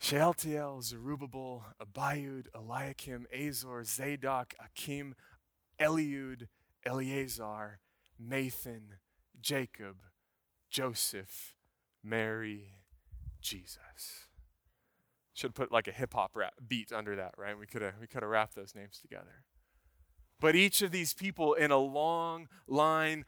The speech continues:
represent the heritage and the lineage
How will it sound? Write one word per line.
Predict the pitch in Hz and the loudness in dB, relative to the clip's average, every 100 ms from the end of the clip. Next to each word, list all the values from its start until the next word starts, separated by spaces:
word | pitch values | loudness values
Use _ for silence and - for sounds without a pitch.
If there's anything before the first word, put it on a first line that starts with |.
| - - | -14 4
represent | 151 165 - 147 127 143 147 139 - - | 6 6 2 -4 -2 0 0 -2 -14 -8
the | 131 | -6
heritage | - - 180 175 175 160 160 135 - | -4 -4 -4 -4 -6 -8 -8 -8 -8
and | 139 127 | -8 -4
the | 120 | 0
lineage | 117 135 139 127 117 110 104 - | 0 0 -2 -10 -12 -12 -8 -8